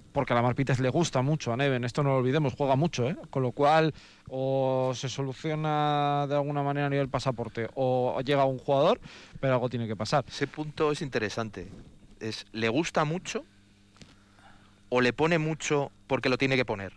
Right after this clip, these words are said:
Speaker 2: Es decir,
Speaker 1: No
Speaker 2: un
Speaker 1: es
Speaker 2: poco por
Speaker 1: Pedro
Speaker 2: lo que
Speaker 1: Mar-,
Speaker 2: decía,
Speaker 1: para mí
Speaker 2: por lo
Speaker 1: no
Speaker 2: que
Speaker 1: es Pedro
Speaker 2: decía
Speaker 1: Martínez,
Speaker 2: Joseba.
Speaker 1: eh, que ponía, "Me falta un esto, te va a poner a Lamar".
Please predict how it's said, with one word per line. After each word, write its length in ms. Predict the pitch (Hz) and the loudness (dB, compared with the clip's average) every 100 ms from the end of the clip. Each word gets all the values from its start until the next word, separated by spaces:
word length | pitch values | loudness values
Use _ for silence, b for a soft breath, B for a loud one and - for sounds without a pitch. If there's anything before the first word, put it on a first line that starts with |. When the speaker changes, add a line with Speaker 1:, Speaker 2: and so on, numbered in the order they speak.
| - | -2
Speaker 2:
Es 100 | 156 | 2
decir, 120 | 160 | 4
Speaker 1:
No 120 | 196 | 6
Speaker 2:
un 40 | 214 | 6
Speaker 1:
es 40 | |
Speaker 2:
poco 60 | 160 | 4
por 80 | 156 | 4
Speaker 1:
Pedro 100 | 185 | 4
Speaker 2:
lo 60 | 170 | 4
que 40 | |
Speaker 1:
Mar-, 60 | 147 | 2
Speaker 2:
decía, 260 | 135 131 | 0 0
Speaker 1:
para 160 | 160 156 | 2 2
mí 60 | 170 | 2
Speaker 2:
por 60 | |
lo 40 | 180 | 2
Speaker 1:
no 60 | |
Speaker 2:
que 40 | - | 2
Speaker 1:
es 20 | |
Pedro 120 | 175 160 | 4 4
Speaker 2:
decía 120 | 139 | 2
Speaker 1:
Martínez, 260 | 131 131 127 | 0 0 0
Speaker 2:
Joseba. 120 | 170 | -2
Speaker 1:
eh, 40 | |
que 100 | 151 | -2
ponía, 260 | 139 139 135 | -2 -2 0
"Me 140 | 139 | 0
falta 260 | 196 220 247 | 2 4 2
un 120 | 240 | 2
esto, 200 | 147 277 | 2 0
te 100 | 202 | 2
va 120 | 180 | 2
a 40 | 170 | 2
poner 220 | 165 151 | 2 2
a 80 | 143 | 2
Lamar". 320 | 123 113 | 0 -2